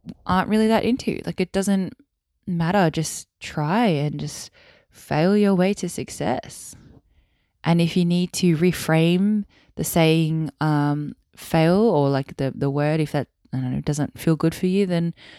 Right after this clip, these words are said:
try using a different word like feedback. Like, failure is feedback. There is no failure. There's only feedback. And so getting feedback from things, like realizing that you're not re-,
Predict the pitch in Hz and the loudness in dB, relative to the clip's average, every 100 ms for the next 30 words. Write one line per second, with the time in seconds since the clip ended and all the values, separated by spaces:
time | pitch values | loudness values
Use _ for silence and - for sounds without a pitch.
0 | - _ _ _ _ _ _ - 214 208 | -20 _ _ _ _ _ _ -4 2 4
1 | 240 233 240 233 233 220 214 202 202 - | 4 4 2 2 0 0 2 2 0 0
2 | - 240 208 123 - - _ _ _ _ | 0 2 2 -2 -4 -18 _ _ _ _
3 | _ _ _ - 165 - 196 190 196 190 | _ _ _ -6 -4 0 4 4 4 2
4 | - 170 170 - 180 - - - 190 196 | 2 0 -2 -2 -2 -2 -6 0 4 6
5 | 202 196 175 165 165 190 180 165 165 160 | 6 4 4 4 4 4 4 4 2 0
6 | - 156 143 90 143 - 143 139 147 143 | -2 -2 -2 -4 -6 -6 -6 -4 0 0
7 | 143 139 _ _ _ _ _ _ _ - | 0 -2 _ _ _ _ _ _ _ -14
8 | - 185 170 - 160 151 143 - 151 147 | 0 2 2 0 -2 0 -2 -2 -4 -2
9 | 147 208 302 - - - - _ _ _ | 2 2 2 -4 -20 -20 -20 _ _ _
10 | _ 160 156 151 - - 160 147 160 165 | _ 2 2 2 -4 -14 -4 0 2 2
11 | 170 165 143 165 165 160 | 2 2 2 4 4 2